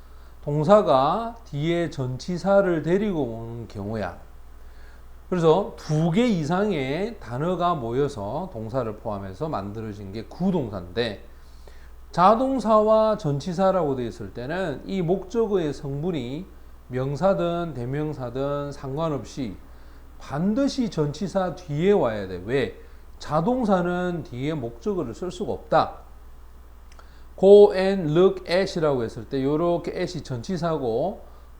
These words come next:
board라고 하는 게 목적어야, 그지? Go and look at them이라고 해서, 그지? 자, 이때도 이 at이 전치사고 이게 목적어야. 그럼 한번 봐봐, 이게 board.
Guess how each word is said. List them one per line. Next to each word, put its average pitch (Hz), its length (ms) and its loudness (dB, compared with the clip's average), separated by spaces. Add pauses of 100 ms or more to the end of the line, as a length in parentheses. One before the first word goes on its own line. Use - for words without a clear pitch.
(120)
board라고 170 720 4
하는 139 160 -2
게 127 40 -4
목적어야, 120 540 -4
그지? 117 400 -10 (600)
Go 185 360 6
and 185 420 0
look 175 220 2 (120)
at 185 200 0 (160)
them이라고 180 720 4
해서, 101 240 -6
그지? 190 340 -8 (120)
자, 113 120 -8
이때도 202 600 2
이 175 280 -6
at이 160 300 -2
전치사고 120 640 -4
이게 151 160 -4
목적어야. 131 540 -4 (600)
그럼 196 180 4
한번 147 140 0
봐봐, 139 360 2
이게 95 220 -10 (160)
board. 120 540 0